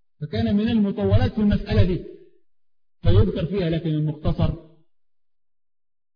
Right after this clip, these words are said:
لا يذكر، لأنه عبارة ماتنة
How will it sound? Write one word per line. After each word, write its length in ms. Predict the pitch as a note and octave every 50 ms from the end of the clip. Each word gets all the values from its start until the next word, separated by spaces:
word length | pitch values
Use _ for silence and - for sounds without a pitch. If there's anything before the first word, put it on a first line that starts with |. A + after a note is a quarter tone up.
| _ _ _ _ _ _ _ _ _ -
لا 100 | B2 D3+
يذكر، 320 | G3 A3+ - - - - - - - _ C3
لأنه 340 | C3+ C#3 C#3+ D3+ D#3 D#3
عبارة 520 | C3+ B2+ D3 D3+ E3 G3 G3+ G3 F#3+ F#3+ G3
ماتنة 560 | D3 C#3+ D#3 D#3 D#3 D#3 - F3 D#3+ C3+ -